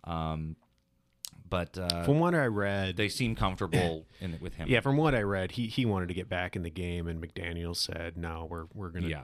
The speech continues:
Speaker 2: take it, take it easy. We need you for the playoffs, so just, you know, rest." And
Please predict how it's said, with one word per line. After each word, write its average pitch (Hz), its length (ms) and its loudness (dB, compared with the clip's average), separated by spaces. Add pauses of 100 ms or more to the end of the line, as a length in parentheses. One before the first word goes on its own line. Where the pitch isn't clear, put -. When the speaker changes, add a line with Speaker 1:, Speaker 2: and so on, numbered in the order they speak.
Speaker 2:
take 92 220 -2
it, 85 120 -6 (160)
take 98 160 -2
it 92 60 -2
easy. 92 460 0
We 85 120 -2
need 82 240 -4
you 85 80 -6
for 80 300 -8
the 82 80 -12
playoffs, 82 540 -2
so 80 520 -6 (120)
just, - 360 -8
you 92 100 -8
know, 82 220 -12
rest." 85 520 -6
And 82 280 -8